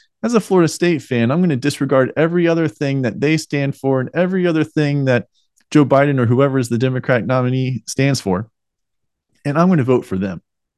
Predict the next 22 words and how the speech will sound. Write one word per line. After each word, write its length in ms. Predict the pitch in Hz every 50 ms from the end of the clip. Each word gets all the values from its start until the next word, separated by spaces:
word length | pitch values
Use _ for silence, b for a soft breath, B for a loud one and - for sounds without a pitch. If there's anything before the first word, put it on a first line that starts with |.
| _ _ _ _ _ _ _ _ _ _ _ _
I'm 180 | - 175 190 180
gonna 160 | 170 151 127
vote 200 | 110 113 101 -
for 100 | - 98
them." 280 | 87 92 - - 120 - _ _ _ _ _ _ _ _ _ _ _ _ _ _ _ _ _ _ _ _ _ _ _ _ _ _ _ _ _ _ _ -
No. 240 | 127 120 - - _ _ _ _ _ _ _ _ _ _ _ _ _ _ _ _ _ _ _ _ _ _ _ _
Byron 280 | - 135 165 185 175 135
Donalds, 580 | 123 131 151 160 127 110 123 151 - - - _ _ _ _ _ _ _ _
again, 380 | 110 113 110 110 107 117 117 113 _ _ _ _ _ _ _ _ _ _ _ _ _ _
representative 580 | - 120 113 117 107 113 113 110 110 113 120 120
for 200 | - - 104 98
the 180 | 95 92 98
Southwest 440 | 110 - - 110 107 - 107 - -
Florida, 280 | - 104 101 107 110 - _ _ _ _ _ _ _ _ _ _ _ _ _ _
called 180 | - 139 135 131
the 40 | 127
committee 260 | - 175 175 175 180
trash. 440 | - - 262 247 180 - - - - _ _ _ _ _ _ _ _ _ _ _ _ _ _ _ _ _ -
Called 180 | - 151 156
the 60 | 156
committee 260 | 151 - 147 139 139 135
trash. 400 | - - - - - - -